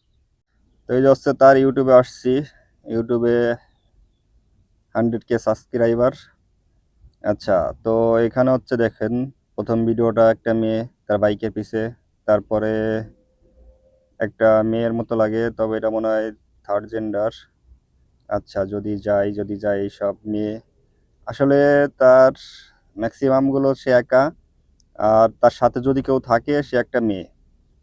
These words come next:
তার সাথে কোনো ছেলে দেখি না। আচ্ছা, এখানে অনেকগুলোই আছে, অনেকগুলো ভিডিও, এগুলো শর্টস। তো আসলে তার সাথে কোনো ছেলে দেখি না, যতগুলো আছে মেয়ে।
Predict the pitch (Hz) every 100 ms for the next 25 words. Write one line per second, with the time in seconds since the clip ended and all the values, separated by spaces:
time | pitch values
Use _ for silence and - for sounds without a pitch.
0 | _ - 107 117 120 120 120 - 113 117
1 | 120 117 120 - _ _ 104 107 113 123
2 | 113 110 - _ _ _ - - - -
3 | - - - - - - - _ _ _
4 | _ 107 - 131 131 135 139 135 135 135
5 | 120 120 120 120 113 117 110 110 117 113
6 | 110 113 - 107 110 - _ _ _ _
7 | _ - 113 117 117 107 - _ _ _
8 | _ 117 135 135 135 135 139 139 139 -
9 | 123 135 131 123 123 120 120 123 123 123
10 | 113 113 117